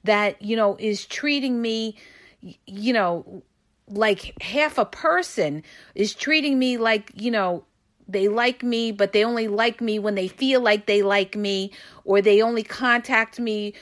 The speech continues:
in between contacting other people or something like that." Because you know what? You may not be able to let go of somebody like that because you're afraid to be alone, and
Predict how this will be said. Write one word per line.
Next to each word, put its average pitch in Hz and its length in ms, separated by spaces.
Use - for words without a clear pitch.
in 247 160
between 226 400
contacting 240 800
other 214 220
people 226 580
or 202 120
something 233 460
like 220 220
that." 302 240
Because 277 320
you 302 60
know 311 120
what? 330 220
You 349 220
may 370 120
not 302 280
be 269 180
able 262 160
to 240 60
let 214 260
go 277 260
of 269 60
somebody 151 600
like 139 320
that 139 400
because 202 320
you're 196 180
afraid 233 540
to 208 80
be 185 180
alone, 202 640
and 175 340